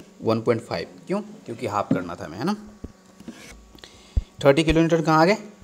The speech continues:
यहाँ पे थर्टी किलो न्यूटन मी-, per meter।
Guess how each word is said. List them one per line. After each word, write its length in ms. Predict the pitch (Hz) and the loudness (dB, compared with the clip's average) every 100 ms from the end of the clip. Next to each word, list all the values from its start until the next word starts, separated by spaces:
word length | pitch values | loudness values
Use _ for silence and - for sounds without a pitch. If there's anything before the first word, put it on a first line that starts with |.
| - - | -20 -12
यहाँ 180 | 110 95 | -8 -8
पे 140 | - 104 - - - - - - - - _ - | -10 -16 -18 -20 -20 -20 -20 -20 -20 -20 _ -4
थर्टी 220 | 156 147 | -2 0
किलो 200 | 151 147 | 2 2
न्यूटन 240 | 147 147 | 2 2
मी-, 300 | 135 117 117 - - - | 0 0 -4 -6 -8 2
per 100 | 151 | 2
meter। 340 | 139 117 117 | 2 0 -2